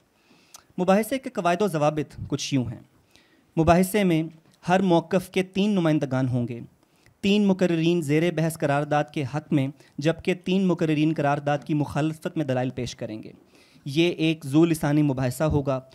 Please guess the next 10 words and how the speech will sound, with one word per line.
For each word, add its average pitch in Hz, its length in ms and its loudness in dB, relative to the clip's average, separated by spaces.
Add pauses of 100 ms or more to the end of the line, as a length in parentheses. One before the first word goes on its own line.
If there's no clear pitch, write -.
(180)
और 151 100 4
मुकर्रीन 160 520 2
को 165 180 0
दो 147 220 2
ज़ुबानों, 127 420 0 (260)
अंग्रेज़ी 147 540 2 (180)
और 151 120 4
उर्दू 156 360 2
में 151 160 4
से 127 200 -6